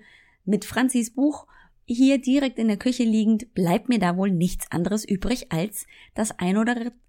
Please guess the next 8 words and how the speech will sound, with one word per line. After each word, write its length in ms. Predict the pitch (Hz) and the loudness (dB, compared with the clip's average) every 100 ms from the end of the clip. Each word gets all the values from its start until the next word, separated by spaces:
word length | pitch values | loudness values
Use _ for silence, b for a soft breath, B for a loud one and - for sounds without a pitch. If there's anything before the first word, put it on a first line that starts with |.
| - | -6
andere 400 | 175 262 330 262 | 2 4 4 2
Rezept 400 | 220 - 233 - _ | 0 0 0 -2 _
tatsächlich 560 | - - 147 160 214 - | -2 0 0 -2 -4 -6
echt 180 | - - - | -10 2 2
auszuprobieren, 520 | 640 233 180 151 185 | 4 0 0 -2 -2
und 120 | 247 | -2
zwar 320 | - 190 247 - | 2 4 2 -2
jetzt, 400 | 160 156 - - | 0 0 -2 -14